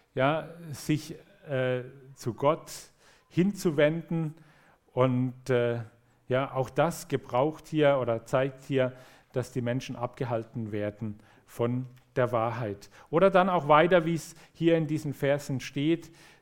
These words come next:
durch, ähm, durch letztendlich Falschheit, durch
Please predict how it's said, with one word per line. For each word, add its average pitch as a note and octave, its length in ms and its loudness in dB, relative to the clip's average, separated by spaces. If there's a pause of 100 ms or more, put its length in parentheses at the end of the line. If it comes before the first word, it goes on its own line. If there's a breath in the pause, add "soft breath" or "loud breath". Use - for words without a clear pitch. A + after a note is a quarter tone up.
(120)
durch, C#3+ 560 0 (320 soft breath)
ähm, B2+ 680 -2 (1300)
durch A#2+ 560 -2 (260)
letztendlich C3 480 -2
Falschheit, F3 920 2
durch C3 380 -2